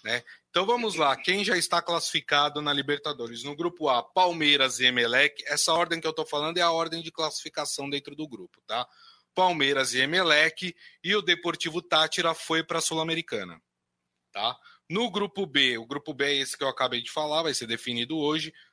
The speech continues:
No grupo C, passaram Estudiantes e Vélez, dois argentinos, e o Nacional do Uruguai foi para a Sul-Americana. No grupo D, classificaram Atlético Mineiro e Tolima,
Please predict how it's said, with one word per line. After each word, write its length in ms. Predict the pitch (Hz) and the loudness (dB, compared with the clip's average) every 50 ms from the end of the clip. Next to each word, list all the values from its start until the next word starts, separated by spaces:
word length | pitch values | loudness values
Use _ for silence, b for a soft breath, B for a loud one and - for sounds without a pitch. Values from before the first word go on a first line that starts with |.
| b _ | b _
No 80 | 151 156 | -10 -6
grupo 300 | 160 185 214 214 202 185 | -4 -4 -4 -4 -4 -2
C, 420 | - - - 151 131 113 95 - _ _ _ _ _ | 0 2 4 4 4 4 0 -6 _ _ _ _ _
passaram 600 | _ - 156 151 - - 165 139 131 120 120 123 | _ 2 2 2 2 2 4 4 4 2 2 0
Estudiantes 880 | 135 131 - - - 170 156 127 139 139 135 127 123 - - 127 120 123 | 2 0 0 0 0 -4 -4 -2 0 0 0 0 0 -2 -4 -6 -2 -2
e 60 | 160 | -2
Vélez, 600 | 143 131 135 127 127 131 139 156 180 175 - - - | 2 4 4 4 6 4 2 0 -2 -2 -2 -4 -4
dois 300 | 113 120 123 123 117 127 | -4 -4 -4 -2 2 0
argentinos, 920 | 131 123 120 143 175 190 175 - - 143 143 151 165 175 180 170 - B B B B B B B | 0 0 0 -4 -4 -4 -4 -4 0 2 2 2 0 -2 -4 -6 -8 B B B B B B B
e 120 | 165 185 | 0 0
o 80 | 202 202 | 0 2
Nacional 520 | 185 170 160 156 - - 165 156 147 143 | 2 0 0 0 0 -2 0 0 0 -2
do 100 | 147 151 | -2 -2
Uruguai 440 | 156 165 165 147 139 135 135 143 147 | -4 -4 -4 -2 2 2 4 4 2
foi 340 | 151 - - - 143 139 139 | 0 -4 -6 -4 -2 -2 -4
para 280 | - _ 147 139 143 143 | -4 _ -2 -2 -2 -2
a 20 | |
Sul-Americana. 1040 | 139 - - - 131 131 135 139 135 131 143 139 _ - 110 104 95 87 87 85 82 _ _ _ b b b b b b b b b - | -2 -4 -4 -4 -2 -4 -2 -2 -2 -2 -2 -4 _ -8 -8 -8 -8 -12 -16 -20 -20 _ _ _ b b b b b b b b b -6
No 220 | 151 202 254 262 | -2 0 0 0
grupo 380 | 190 175 208 214 - - 202 202 | -2 -2 -4 -4 -4 -4 -6 -4
D, 400 | 156 151 151 143 131 110 92 _ _ _ _ _ _ _ _ | 0 2 2 2 2 -2 -8 _ _ _ _ _ _ _ _
classificaram 840 | - 156 160 160 - - 180 170 175 - 156 135 123 120 113 117 127 | 0 2 2 2 0 -2 -2 -2 2 2 4 4 4 2 0 2 2
Atlético 640 | 135 131 - - 156 165 180 175 - - - 170 160 | 2 0 0 2 2 2 4 4 0 -2 -2 -2 -4
Mineiro 580 | 151 151 143 135 127 123 120 113 110 113 107 _ - | -2 -2 -2 0 0 0 0 -2 -4 -6 -12 _ -4
e 80 | 175 | -4
Tolima, 720 | 170 _ 208 196 185 160 156 160 165 175 180 185 190 190 | -2 _ 0 0 0 0 0 0 0 0 0 0 0 -2